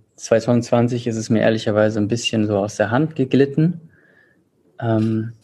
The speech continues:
durch Unregelmäßigkeit. Ich kann gar nicht richtig zusammenfassen, warum. Aber,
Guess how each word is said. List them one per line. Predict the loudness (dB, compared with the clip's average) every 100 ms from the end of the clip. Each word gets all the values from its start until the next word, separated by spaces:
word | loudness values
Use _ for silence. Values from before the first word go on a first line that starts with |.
| _ 0
durch | 0 0 0
Unregelmäßigkeit. | 2 4 4 4 4 2 -2 -4 -4 -4
Ich | 0
kann | 2 4
gar | 4
nicht | 2 0 -8
richtig | -8 -10 -10
zusammenfassen, | -4 0 2 2 -2 -4 -4 -4
warum. | -2 0 0 0 -4 _ _ _ _ _ _ _ _ _ _ -4
Aber, | 0 2 2 2 0 -4